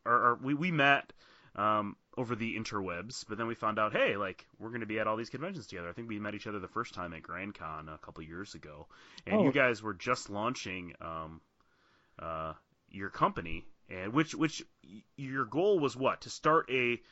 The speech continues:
Speaker 1: publishing company that makes board games, but you started with a podcast, right?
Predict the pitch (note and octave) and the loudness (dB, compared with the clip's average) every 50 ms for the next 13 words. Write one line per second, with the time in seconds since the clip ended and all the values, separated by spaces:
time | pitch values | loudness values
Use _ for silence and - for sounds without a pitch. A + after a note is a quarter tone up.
0 | _ _ _ _ _ _ _ - B3+ C4+ B3+ G#3 - D3 A2+ B2 B2 A#2+ B2 B2 | _ _ _ _ _ _ _ 0 2 4 4 4 2 2 -2 -2 -2 0 0 0
1 | A#2+ B2+ A#2+ A#2+ C#3 D3 - - - E3+ F#3 E3 A#2+ - G#2+ G2+ G2+ G2+ - - | 0 -2 0 0 0 0 -2 -4 -2 0 0 0 0 0 -2 -2 -2 -4 -8 -8
2 | B2 B2 C#3 C#3+ - - - - F3+ G3+ F3 C3+ B2 B2 A#2+ A#2+ G2+ A2+ A#2 A#2 | -6 -2 -2 -2 -2 -4 -2 2 4 6 6 6 4 2 0 0 0 2 4 4
3 | A#2+ C3+ - - - - - - - - F3 D3+ A#2+ - - E2 D#2+ - - A2 | 4 2 0 -8 -18 -16 -16 -14 2 4 4 4 4 2 -4 -6 -6 -2 0 0
4 | C3 - | 0 0